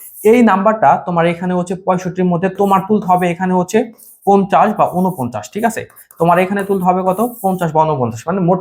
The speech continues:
কথা হচ্ছে তুমি যে ইংলিশ কম পারতেছো বা হচ্ছে অন্যদের চাইতে তুমি ইংলিশ একটু কম পারো, অন্যরা যেখানে ইংলিশে ভালো করতেছে, তো ওইখানে তুমি হচ্ছে ওই ইংলিশ নিয়ে মানে সারাদিন কান্নাকাটি না করে তুমি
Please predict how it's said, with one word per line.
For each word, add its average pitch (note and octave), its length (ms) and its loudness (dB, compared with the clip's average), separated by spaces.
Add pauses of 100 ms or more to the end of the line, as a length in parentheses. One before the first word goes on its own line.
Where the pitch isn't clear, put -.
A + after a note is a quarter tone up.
কথা F#3 200 0
হচ্ছে D#3 200 0 (340)
তুমি F3+ 140 2 (100)
যে A3 60 6 (220)
ইংলিশ G3+ 240 -2 (100)
কম G#3+ 100 2 (100)
পারতেছো F3+ 360 -2 (220)
বা C3+ 100 2 (100)
হচ্ছে C#3 180 -4 (140)
অন্যদের F3 360 0
চাইতে E3+ 240 -4
তুমি E3 160 -2
ইংলিশ D#3+ 240 -8
একটু - 200 -20
কম G#3 180 0
পারো, A#2+ 120 2 (100)
অন্যরা D#3+ 280 4
যেখানে F3 300 -6
ইংলিশে D#3+ 240 -4 (480)
ভালো E3 200 4
করতেছে, C3 300 -2 (380)
তো F3 60 0 (140)
ওইখানে G3 280 4 (100)
তুমি G3 180 -2
হচ্ছে G3 260 -4
ওই E3 80 2 (100)
ইংলিশ F3 220 -2 (100)
নিয়ে F#3+ 140 2 (100)
মানে F3 140 0 (180)
সারাদিন E3 400 0
কান্নাকাটি F3+ 400 0 (100)
না D#3 120 0
করে D#3 100 2 (120)
তুমি E3+ 160 2